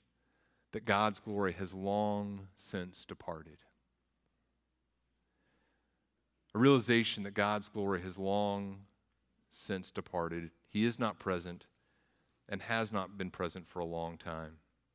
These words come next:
Israel's defeated in verse ten. They, f-, they flee. There's a great slaughter.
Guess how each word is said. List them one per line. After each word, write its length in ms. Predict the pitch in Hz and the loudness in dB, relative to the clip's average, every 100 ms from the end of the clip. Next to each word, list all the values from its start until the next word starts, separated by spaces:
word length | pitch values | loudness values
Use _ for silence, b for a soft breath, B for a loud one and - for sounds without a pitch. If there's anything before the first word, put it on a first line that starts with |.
| _ _ _ _ _ _ _ _ _ _ _ _ _ _ _ B B B B B B | _ _ _ _ _ _ _ _ _ _ _ _ _ _ _ B B B B B B
Israel's 400 | 156 151 160 120 | 6 8 6 6
defeated 460 | 113 - 151 131 | 2 4 6 6
in 140 | 117 110 | 6 4
verse 280 | 113 107 - | 4 2 0
ten. 320 | - 143 113 | 4 6 6
They, 80 | 104 | 2
f-, 260 | - - | 0 -4
they 120 | - 107 | 0 0
flee. 580 | - 135 151 156 120 | 0 2 6 8 8
There's 220 | 107 107 113 | 6 2 0
a 60 | |
great 320 | 98 127 139 | 4 6 6
slaughter. 800 | 127 - - 123 127 131 113 92 | 2 -4 0 6 8 8 6 0